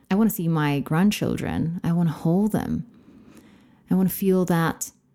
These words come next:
unconditional love for more souls than my kids, you know, like, that would be incredible. So for my dad, when he would talk about my kids, he would say,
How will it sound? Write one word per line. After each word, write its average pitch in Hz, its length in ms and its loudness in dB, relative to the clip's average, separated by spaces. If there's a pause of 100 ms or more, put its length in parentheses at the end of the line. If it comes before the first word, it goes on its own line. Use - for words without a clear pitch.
(340)
unconditional 175 800 2
love 165 600 0 (540)
for 170 460 0
more 202 480 4
souls 170 680 0
than 165 160 0
my 175 160 2
kids, - 640 -4
you 156 100 0
know, 202 200 4
like, 185 260 0
that 226 180 2
would 214 140 2
be 180 220 2
incredible. 185 760 0 (100)
So 196 200 -2
for 185 140 -4
my 190 200 2
dad, 196 460 0
when 170 140 0
he 190 160 2
would 185 200 -2 (580)
talk 202 220 0
about 165 220 2
my 135 220 2
kids, 170 640 0 (1400)
he - 120 -4
would 208 140 0
say, 185 560 -2